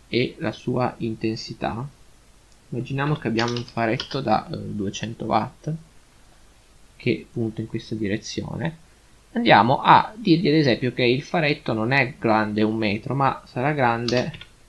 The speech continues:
venti centimetri magari, e possiamo andare a dirgli, eh, l'apertura delle alette di questo,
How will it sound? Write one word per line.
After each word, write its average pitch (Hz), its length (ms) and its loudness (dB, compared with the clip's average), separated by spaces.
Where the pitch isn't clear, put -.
venti 113 320 0
centimetri 104 720 -2
magari, 104 520 -8
e 214 320 2
possiamo 120 680 -2
andare 160 400 4
a 175 40 4
dirgli, 180 500 2
eh, 110 300 -2
l'apertura 160 800 2
delle 113 380 4
alette 160 600 0
di 160 160 2
questo, 113 600 -2